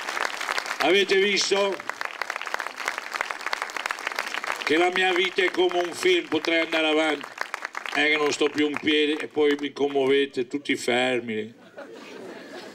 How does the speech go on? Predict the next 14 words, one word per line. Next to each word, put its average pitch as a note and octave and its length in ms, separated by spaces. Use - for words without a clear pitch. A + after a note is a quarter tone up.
È B2 80
incredibile. B2+ 840
Mi C3+ 180
chiama D#3+ 300
un D#3 100
cardinale E3+ 540
e - 20
mi E3+ 80
dice: E3+ 280
"Quanti G#3+ 360
sono A3+ 280
i G#3+ 60
Vangeli G#3+ 420
canonici?" B3 640